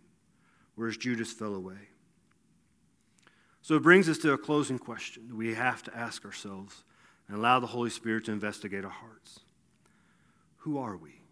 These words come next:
Are we wheat or are we weeds?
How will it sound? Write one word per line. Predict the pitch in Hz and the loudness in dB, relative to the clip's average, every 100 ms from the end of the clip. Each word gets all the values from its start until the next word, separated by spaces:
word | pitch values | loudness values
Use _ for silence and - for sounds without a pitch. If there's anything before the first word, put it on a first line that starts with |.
| _ _ _ _ _ _ _ _ _ _ _ _ _ _ _ _ _ _ _ _ _ _ _ _ _ _ - | _ _ _ _ _ _ _ _ _ _ _ _ _ _ _ _ _ _ _ _ _ _ _ _ _ _ -14
Are | 110 | -8
we | 107 | -6
wheat | 101 113 170 185 - - _ _ _ _ _ _ _ _ _ _ _ _ _ _ | -6 -4 -6 -6 -16 -20 _ _ _ _ _ _ _ _ _ _ _ _ _ _
or | 104 101 | -10 -6
are | 98 | -4
we | 101 | -6
weeds? | 95 95 85 | -6 -8 -10